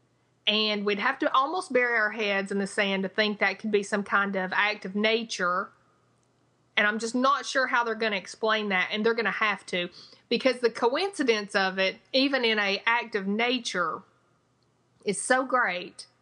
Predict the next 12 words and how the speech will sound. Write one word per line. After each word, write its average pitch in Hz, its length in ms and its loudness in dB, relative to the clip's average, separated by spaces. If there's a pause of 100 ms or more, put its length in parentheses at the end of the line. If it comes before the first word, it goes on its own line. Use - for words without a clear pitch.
(220)
that 190 480 0 (380)
it 226 60 2
would 208 140 2
happen 214 420 0 (180)
at 196 260 -2
just 254 460 0
that 240 240 0
moment 190 580 -2 (720)
and 202 320 -2
kill 214 800 -2 (180)
Dimitri, 202 720 -4 (680)
which - 420 -2